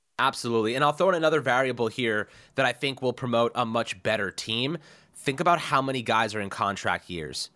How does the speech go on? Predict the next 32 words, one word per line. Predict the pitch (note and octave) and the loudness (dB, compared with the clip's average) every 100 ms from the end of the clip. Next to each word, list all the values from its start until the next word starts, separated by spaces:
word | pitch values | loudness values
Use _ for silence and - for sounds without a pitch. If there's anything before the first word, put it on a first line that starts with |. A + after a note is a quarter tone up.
| _ | _
You | A#2 | -2
know | A#2 | 0
what | |
I | |
mean? | A2+ B2+ B2+ - _ | 0 -2 -4 -18 _
Gleyber | C3 D3 F#3 | -2 0 0
Torres, | F#3 D#3 E3+ G#3 - _ _ | 2 4 4 2 -4 _ _
he | - D3 | -8 -2
wants | D3 D3 C#3 | 0 0 -2
to | |
play | B2 C3 A#2 A2 - _ | -6 -2 0 -2 -6 _
out | B2 B2 | -2 -2
of | A#2+ | -4
his | B2 F#2 | -8 -8
mind | F#2 G2+ G#2 F2+ D2 | -4 2 2 2 -4
to | - - | -10 -4
get | G2+ F#2 | -2 0
a | |
big | F#2 | -4
contract. | F2 D#2+ D#2+ F#2 E2 F#2+ | -4 -6 -4 -4 -4 -2
Juan | A2 C#3+ | -2 0
Soto, | - C#3 D#3 E3+ F3 - _ C#3+ | 0 0 2 0 0 -10 _ 0
out | D3 C#3+ | 0 0
of | C3 | -4
his | B2+ A2+ | -6 -6
mind. | G2+ F#2+ D#2+ D#2 - | -4 -4 -4 -8 -4
Alex | B2+ C#3 D3+ - | -2 0 -2 -6
Verdugo, | C#3+ C#3 D#3+ E3 E3 - - - | -6 -4 -2 -2 -4 -10 -8 2
out | D#3 D#3 | 2 2
of | C#3+ | -2
his | C#3+ A#2 | -6 -8
mind. | A2+ G2 E2+ D#2+ | -8 -6 -8 -10